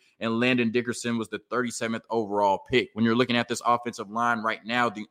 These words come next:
only player that's projected to start that I can say comfortably will be a top first or second round draft pick, and I think he'll be a top ten pick, is Kelvin Banks, right? So that twenty twenty Alabama offensive line was better than what Texas is rolling into the season with.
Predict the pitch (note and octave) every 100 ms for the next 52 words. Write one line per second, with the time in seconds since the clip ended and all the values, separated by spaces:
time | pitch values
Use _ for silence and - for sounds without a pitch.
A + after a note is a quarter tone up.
0 | - D#3 E3 D3+ - B2 A2+ G#2+ - _
1 | _ C3+ B2 A#2+ A#2+ B2+ G#2+ A2 - B2
2 | A#2 G#2+ A#2+ A#2 A2 - A#2+ - D3 D3
3 | B2+ G#2 A#2 G2+ A2 G2 A#2 G2+ - C3
4 | - - _ _ _ _ _ _ _ C#3+
5 | D3 C3+ A#2 A2+ C#3+ B2+ B2 A#2+ G#2 B2+
6 | C3 C3+ A#2 A#2 B2 B2 A2 G#2+ - A#2
7 | G2 A#2+ A2 B2 A#2+ G2 - A#2+ G2 F#2+
8 | G2 - - G2+ G#2+ A2+ A2 - C3+ A#2+
9 | B2+ A#2 A#2 A#2+ A#2 A2+ G2+ B2 A#2+ G#2+
10 | G2+ B2 A#2 G#2+ - - _ C3 C3 A#2
11 | C#3+ C3 A2 A2 B2 B2 B2 - B2+ A#2
12 | A2 G2+ A2+ A#2 A2 A2 A2 G2 - A#2
13 | F#2+ F2 D2+